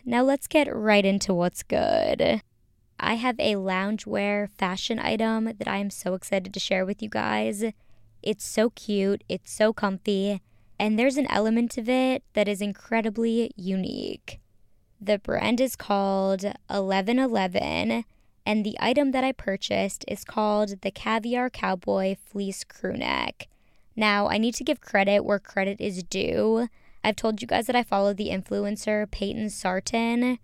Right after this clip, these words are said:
She's a lifestyle beauty type influencer, and she has this sweatshirt. She posted it to her Instagram story, and I was obsessed. I thought it was so cute. I've never heard of this brand before, so I checked it out, and I decided to purchase.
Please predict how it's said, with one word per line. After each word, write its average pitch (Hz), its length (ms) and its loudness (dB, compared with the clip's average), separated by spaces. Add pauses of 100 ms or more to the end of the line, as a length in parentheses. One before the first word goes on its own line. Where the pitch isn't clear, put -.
(160)
She's 220 280 -2
a 214 80 4
lifestyle 196 680 2
beauty 185 360 -4
type 202 240 0
influencer, 220 1080 0 (360)
and 220 160 0
she - 180 0
has 202 280 4
this 214 200 -4
sweatshirt. 226 560 2
She - 160 -4
posted 202 520 -4
it 226 180 2
to 202 100 -10
her 190 160 0
Instagram - 560 -2
story, 120 760 2 (340)
and 202 140 4
I 196 80 6
was 226 120 2
obsessed. 208 600 0
I - 80 0
thought 202 160 0
it - 80 0
was 214 100 -4
so 190 220 0
cute. 196 340 -2
I've 185 140 2
never 185 260 0
heard 185 160 2
of 190 60 -6
this 202 160 -6
brand 208 280 2
before, 226 680 2 (280)
so - 200 0
I 202 80 6
checked 202 320 -2
it - 80 -2
out, 233 440 4
and 208 120 -2
I 196 60 0
decided 220 520 -2
to 254 80 -4
purchase. - 920 0